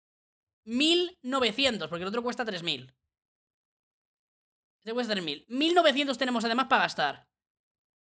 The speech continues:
Estos son cincuenta y cinco más ochenta y tres con cinco más ochenta y siete.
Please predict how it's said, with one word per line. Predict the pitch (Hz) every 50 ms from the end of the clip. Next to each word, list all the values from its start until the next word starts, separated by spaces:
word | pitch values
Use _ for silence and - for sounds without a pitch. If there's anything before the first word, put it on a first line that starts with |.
| _ _ _ _ _ _ _ _ _ _ _ _ _ _ _ _ _ _ _ _ _ _ _ _ _ _ _ _ _ _ _ _ _ _ _ _ _ _ _ _ _ _ _ _ _ _ _ _ _ _ _ _ _ _ _ _ _ _
Estos | - 226
son | 233 269 269 -
cincuenta | - - 240 220 214 202 208 202 196 196 190
y | 196
cinco | 175 - 226 240 277
más | 254 247 226
ochenta | - 220 208
y | 208
tres | 208 214
con | 208 247 226 202
cinco | 220 226 214 214
más | 208 202
ochenta | 202 202 208 190 185
y | 180
siete. | 180 - 214 226 233 226 233 240 240 247 240 240